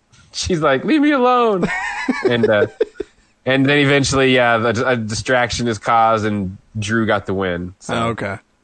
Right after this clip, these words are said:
Speaker 1: McIntyre retained. And now the two final segments here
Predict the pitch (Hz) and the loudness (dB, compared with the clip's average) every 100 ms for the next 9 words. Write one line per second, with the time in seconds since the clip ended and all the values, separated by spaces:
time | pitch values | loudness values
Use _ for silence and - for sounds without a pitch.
0 | _ _ _ _ _ 123 120 120 127 117 | _ _ _ _ _ -6 -4 0 2 2
1 | 107 98 120 113 98 92 123 190 214 185 | 2 0 0 2 0 0 0 0 0 0
2 | 151 - 254 247 233 214 185 - - 170 | -4 -2 0 2 0 -2 -4 -8 -2 0
3 | 170 165 147 123 117 - 131 113 104 90 | 2 2 2 0 -4 -2 0 0 -2 -4
4 | 104 95 92 90 | -4 -2 -2 -4